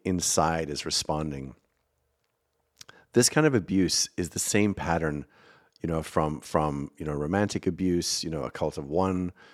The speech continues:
to families, to, you know, corporations, to, you know, churches, to, you know, other cults, and to ent-,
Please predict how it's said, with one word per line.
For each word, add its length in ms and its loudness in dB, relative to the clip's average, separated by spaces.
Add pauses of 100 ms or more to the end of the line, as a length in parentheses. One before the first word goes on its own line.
(320)
to 240 -4
families, 720 2
to, 200 -8
you 220 -4
know, 140 -6
corporations, 960 0
to, 480 -4 (480)
you 120 -10
know, 80 -6
churches, 600 2
to, 160 -8
you 140 -4
know, 180 -4
other 220 2
cults, 500 2
and 240 -2
to 240 -2
ent-, 220 -4